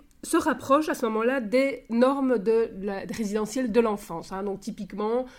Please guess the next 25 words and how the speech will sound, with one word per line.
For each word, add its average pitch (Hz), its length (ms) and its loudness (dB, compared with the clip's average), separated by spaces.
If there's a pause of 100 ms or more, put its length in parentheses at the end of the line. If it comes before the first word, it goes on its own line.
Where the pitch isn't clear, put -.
(140)
euh, 185 140 -6
vouloir, 208 540 0
euh, 196 120 -4
faire 220 200 -4
grandir 208 360 -4
ses 202 160 -6
enfants 214 380 -2
dans 214 100 -2
une 208 180 2
maison, 208 400 4
euh, 185 60 0
relativement 202 480 -4
spacieuse, 214 640 -4
avec 214 220 0
jardin, 202 560 -4 (300)
dans 214 160 0
un 220 120 4
environnement 233 680 2
alors 202 240 -2
soit 233 280 0 (220)
vert, 233 440 0
soit, 233 380 -4 (240)
euh, 202 60 -6
sécurisé, 233 840 2
soit 233 340 -4